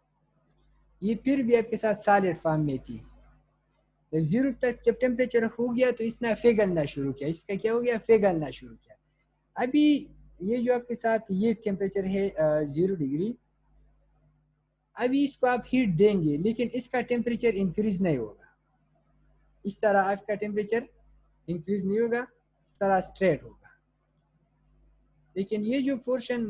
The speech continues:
नजर आ रहा है आपको, इसमें ये solid थी, लेकिन इस portion में अभी ये क्या कर रहा है, इस portion में it convert from solid to liquid, इस portion में ये liquid को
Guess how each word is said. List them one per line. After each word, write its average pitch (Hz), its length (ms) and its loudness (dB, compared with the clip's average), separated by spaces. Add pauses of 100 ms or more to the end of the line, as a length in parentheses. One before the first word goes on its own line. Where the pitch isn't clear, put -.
(140)
नजर 214 220 0
आ 202 180 2
रहा 214 100 0
है 190 140 -2
आपको, 196 540 -4 (1300)
इसमें 214 240 -8
ये 220 180 0
solid 208 460 0
थी, - 360 -2 (380)
लेकिन 185 320 -2 (100)
इस 262 180 -4
portion 247 420 -2
में 240 140 -2
अभी 226 260 0
ये 240 60 0
क्या 240 220 2
कर 247 160 -2
रहा 254 100 2
है, 247 60 0
इस 240 260 -8
portion 240 380 -4
में 247 240 -2
it 233 200 -2 (160)
convert 196 460 2 (160)
from 214 340 2 (760)
solid 240 340 2 (140)
to 277 80 4 (1200)
liquid, 160 760 -2 (100)
इस 247 220 -6
portion 226 280 -4
में 214 140 -4
ये 208 160 2
liquid 208 340 -2
को 262 280 -4